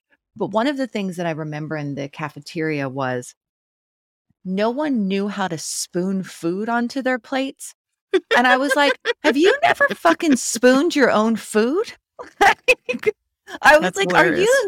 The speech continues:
Speaker 1: this rich that somebody's been spooning your food this whole
Speaker 2: Oh,
Speaker 1: time?"
Speaker 2: no, no, no, 'cause you know what really rich people do?
Speaker 1: Tell me.
Speaker 2: This is how really rich people serve food.
Speaker 1: Explain it.
Speaker 2: They, they, um, have the help come out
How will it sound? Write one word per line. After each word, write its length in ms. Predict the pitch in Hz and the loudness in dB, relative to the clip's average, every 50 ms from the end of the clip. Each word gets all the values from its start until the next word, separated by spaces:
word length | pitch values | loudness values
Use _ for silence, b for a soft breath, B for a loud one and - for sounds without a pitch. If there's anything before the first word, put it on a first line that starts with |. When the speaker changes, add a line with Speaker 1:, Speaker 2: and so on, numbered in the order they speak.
| 254 208 | 0 0
Speaker 1:
this 300 | 240 269 339 359 - - | 2 2 2 0 -2 -6
rich 420 | 233 220 240 240 277 311 - - | -2 0 0 2 2 0 -2 -2
that 120 | - 254 - | -4 -4 -2
somebody's 460 | - 262 247 240 254 247 254 240 - | 0 0 0 2 4 2 2 0 0
been 160 | - 233 220 | -2 -4 -4
spooning 480 | - - - - 220 233 233 254 233 226 | -4 -6 -4 -2 0 0 2 0 0 0
your 140 | 220 220 220 | 0 -2 -2
food 340 | - - 196 180 202 220 196 | -4 -4 -2 -2 -2 0 2
this 160 | 233 247 - | 0 0 0
whole 200 | 285 285 262 294 | 0 -2 0 2
Speaker 2:
Oh, 160 | 226 240 247 247 | 4 4 6 6
Speaker 1:
time?" 80 | 240 | 4
Speaker 2:
no, 140 | 247 247 247 | 4 4 4
no, 160 | 247 247 247 | 4 4 4
no, 200 | 247 247 262 247 | 4 4 4 2
'cause 200 | - - 214 - | 2 -2 -6 -6
you 80 | 240 240 | -4 -2
know 100 | 262 311 | -2 0
what 120 | 320 254 | 0 0
really 440 | 180 180 180 208 226 262 262 240 196 | -2 -4 -4 -2 0 2 4 4 2
rich 340 | 175 151 135 117 135 - - | 2 0 -4 -4 -6 -8 -6
people 320 | - 160 151 - - 135 | -6 -6 -6 -6 -8 -8
do? 380 | 139 92 139 - - - - 180 _ _ - | -6 -6 -8 -8 -8 -12 -14 -16 _ _ -8
Speaker 1:
Tell 200 | - 208 180 160 | -4 -2 -2 -2
me. 140 | 156 175 185 | -2 -2 0
Speaker 2:
This 200 | 233 269 - - | 0 2 2 0
is 120 | 349 - | -4 0
how 160 | - 311 285 | 2 2 2
really 300 | 254 233 233 233 226 214 | 2 2 2 2 2 2
rich 280 | 196 180 180 - - - | 2 0 -2 -4 -4 -8
people 260 | - 175 - - 165 | -8 -10 -8 -6 -6
serve 340 | 156 - - 160 127 - - | -6 -6 -6 -6 -6 -8 -10
food. 380 | - - 123 87 - - - _ _ - | -8 -8 -8 -8 -8 -12 -18 _ _ -16
Speaker 1:
Explain 380 | - - - - 170 156 151 | -14 -10 -4 -4 -2 -2 -2
it. 60 | 151 165 | -2 0
Speaker 2:
They, 380 | 226 226 220 220 214 208 - _ - | 2 2 2 2 2 0 0 _ -10
they, 540 | 214 180 185 220 208 208 208 202 202 202 - | -12 -4 0 0 2 2 2 2 0 0 0
um, 520 | - 202 196 196 190 190 185 190 202 196 - | 0 -2 -2 -2 -2 -4 -4 -6 -8 -8 -10
have 420 | - - 226 196 208 214 214 214 - _ _ | -8 -4 0 0 0 0 -2 -8 -16 _ _
the 160 | 196 185 214 | -8 -6 -6
help 380 | 196 - 202 185 120 151 190 - _ _ _ _ _ _ _ _ _ _ _ _ _ - | -6 -4 -4 -4 -4 -4 -6 -8 _ _ _ _ _ _ _ _ _ _ _ _ _ -16
come 240 | - - 240 233 226 | -8 -4 -2 0 0
out 420 | 196 170 147 127 180 - - - | 0 0 -2 -4 -6 -8 -12 -18